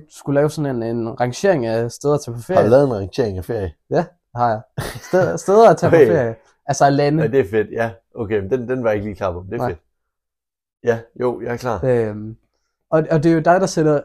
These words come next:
Speaker 1: øh, rammerne for, hvad, hvad du sådan synes i det her land.
Speaker 2: Ja.
Speaker 1: Fordi at noget af det kunne måske være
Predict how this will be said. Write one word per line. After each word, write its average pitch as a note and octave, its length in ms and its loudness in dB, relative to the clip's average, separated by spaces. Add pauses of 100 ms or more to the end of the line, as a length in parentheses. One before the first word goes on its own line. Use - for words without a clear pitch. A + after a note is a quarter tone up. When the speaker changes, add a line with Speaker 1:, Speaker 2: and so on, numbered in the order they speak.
Speaker 1:
øh, B2+ 260 -4
rammerne D#3+ 400 2
for, D3 220 -2
hvad, C3 320 -2
hvad A#2+ 180 -6
du B2+ 120 -12
sådan B2 180 -8
synes F#3 320 -8
i E3+ 60 -6
det C#3 100 -4
her C3+ 100 -2
land. C3+ 260 -2 (240)
Speaker 2:
Ja. F#3+ 100 -8 (120)
Speaker 1:
Fordi D3 220 2
at C#3+ 100 -2
noget D#3 240 2
af C3+ 80 4
det C#3+ 80 -2
kunne - 200 -16
måske A#2+ 280 -8
være G#2+ 220 -6